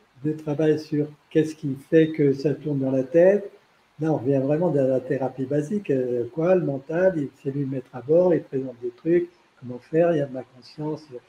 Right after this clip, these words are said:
Je, je ne sais même pas s'il y a une conscience, donc, euh, si je, si je fais un certain travail, ah oui, ça y est, des choses viennent, ma conscience commence à, à s'éclairer. Là, si tu veux, c'est ça qui est intéressant, c'est que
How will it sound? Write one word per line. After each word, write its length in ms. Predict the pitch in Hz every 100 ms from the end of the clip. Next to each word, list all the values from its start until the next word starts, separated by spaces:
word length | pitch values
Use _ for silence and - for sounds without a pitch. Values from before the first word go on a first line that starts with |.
| _ _
Je, 140 | 135 131
je 480 | - - - 120 123
ne 60 |
sais 180 | - 135
même 180 | 135 139
pas 160 | 147
s'il 240 | 143 143 135
y 80 | 127
a 60 |
une 100 | 123
conscience, 720 | - 131 - 160 165 180 180
donc, 200 | 143 135 123
euh, 100 | 117 _ _
si 200 | - 131
je, 140 | 120 131 117 - _ -
si 140 | 143
je 80 | -
fais 80 | 147
un 80 |
certain 300 | 143 151 151
travail, 420 | 147 143 139 143 156
ah 80 |
oui, 160 | 156 165
ça 160 | 139 131
y 120 | 147
est, 140 | 160
des 160 | 135 139
choses 320 | - 139 120 135
viennent, 420 | 151 156 135 123 - _ _ _
ma 100 | 135
conscience 500 | 131 147 - 160 151
commence 320 | - 139 139 143
à, 120 | 127 - -
à 100 | 127
s'éclairer. 800 | - 147 147 143 139 147 160 156 - _ _ _ _ 151
Là, 280 | 202 214 - - _ - - -
si 80 |
tu 140 | 165 180
veux, 340 | 214 196 - -
c'est 200 | - 165
ça 200 | 160 196
qui 140 | 190
est 40 | 160
intéressant, 480 | 160 156 156 202 190
c'est 160 | 160
que 320 | - 160 143